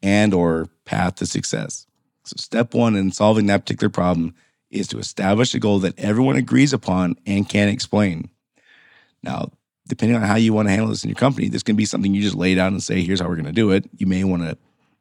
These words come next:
or you may wanna develop it with your team and ask for input. But we have to have a goal that everybody can agree upon and explain. Once the goal has been established, then we need to break it down into smart objectives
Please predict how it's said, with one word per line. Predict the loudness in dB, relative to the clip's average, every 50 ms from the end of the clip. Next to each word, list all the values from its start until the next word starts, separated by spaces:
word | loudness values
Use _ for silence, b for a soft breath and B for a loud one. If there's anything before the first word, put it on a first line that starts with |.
| _ -10
or | -4 0 2 2
you | 4
may | 4 2 2
wanna | 2 2 2 2 0
develop | 0 0 0 0 0 0
it | 0 -2
with | -4 -4
your | -6 -6
team | -4 -2 -2 0 0
and | -2 -2
ask | -4 -6 -6 -8 -10
for | -10 -8 -4
input. | -4 -4 -2 2 2 2 0 _ _ _ _ _ _ _ _ _ _ _
But | -2 -2 -2 -2 _ _ _ _ _ -6
we | -4 -4 -2
have | 0 2 0 0 0
to | 0 0
have | 2 2 2 2 0
a | 0
goal | 0 2 2 2 4 2 0
that | -2 -2
everybody | 0 0 2 2 2 2 0 0
can | 0 0 0 0
agree | 0 0 -2 0 0
upon | 0 0 0 0 0 0 0 -2
and | -4 -4
explain. | -6 -6 -8 -8 -8 -8 -8 -8 -10 -12 _ _ _ _ _ _ _ _ _ _ _ _ _ _ _ _ _ _ _ _ _ _ _ _ _ _ _ _ _
Once | -2 2 2 2 2 2 -2 -4
the | -2
goal | 0 2 2 4 2
has | 2
been | 0 -2 -4 -4
established, | -4 -4 -4 -2 0 2 4 2 2 2 -2 -10 -10
then | -2 0 4 4 4
we | 4 2
need | 0 -2
to | -2 -2
break | -2 -2 -2 -2
it | -2
down | 0 0 2 2
into | 2 0 0 -2
smart | -4 -4 -2 0 0 2 2 0 0
objectives | -2 -6 -4 0 0 0 0 0 -2 -4 -2 -2 -4 -6 -10